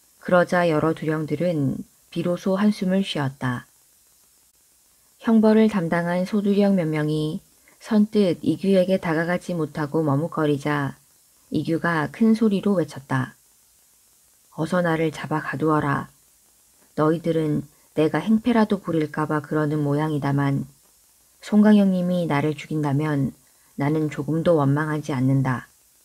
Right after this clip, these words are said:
하지만 다른 사람이라면 그 어떤 놈도 어림없다." 하늘이라도 겁나지 않는다. 그러고 나서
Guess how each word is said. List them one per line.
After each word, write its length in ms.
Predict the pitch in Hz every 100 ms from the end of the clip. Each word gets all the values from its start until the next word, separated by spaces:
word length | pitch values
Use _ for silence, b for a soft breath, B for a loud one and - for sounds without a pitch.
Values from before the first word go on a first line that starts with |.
| _ _ _ _ _ -
하지만 500 | 196 180 175 160 156
다른 280 | - 160 170
사람이라면 880 | 180 156 147 143 143 143 139 139 b b b
그 180 | - 143
어떤 360 | 139 180 196
놈도 280 | 180 175 165
어림없다." 680 | 143 147 139 139 131 127 - _ _ _ _ _ _ _
하늘이라도 640 | - 208 202 170 165 143 156
겁나지 460 | - 147 151 147 143
않는다. 480 | 131 147 135 123 _ _ _ _ _ _ _ _ _ _ _ _ _ _ _ -
그러고 400 | - 165 160 175
나서 540 | 151 139 180 143